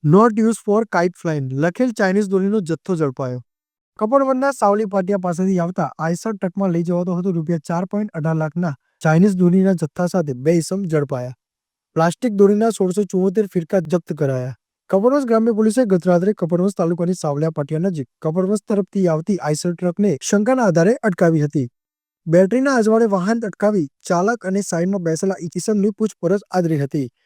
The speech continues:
વધુમાં પોલીસે આઈસર ટ્રકની તલાશી લેતા આઈસર ટ્રકમાંથી પ્રતિબંધિત ચાઇનીઝ દોરીનો જથ્થો મળી આવ્યો હતો,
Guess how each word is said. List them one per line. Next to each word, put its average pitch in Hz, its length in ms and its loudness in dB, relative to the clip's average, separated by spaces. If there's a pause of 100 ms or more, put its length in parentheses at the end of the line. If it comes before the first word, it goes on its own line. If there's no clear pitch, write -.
(160)
વધુમાં 220 360 2
પોલીસે 220 320 2
આઈસર 185 360 2
ટ્રકની 208 400 0
તલાશી 185 380 0
લેતા 202 260 0
આઈસર 170 360 -2
ટ્રકમાંથી 202 480 -2
પ્રતિબંધિત 196 540 -4
ચાઇનીઝ 175 340 -2
દોરીનો 180 320 -2
જથ્થો 175 320 -4
મળી 165 240 0
આવ્યો 143 240 -4
હતો, 131 160 -12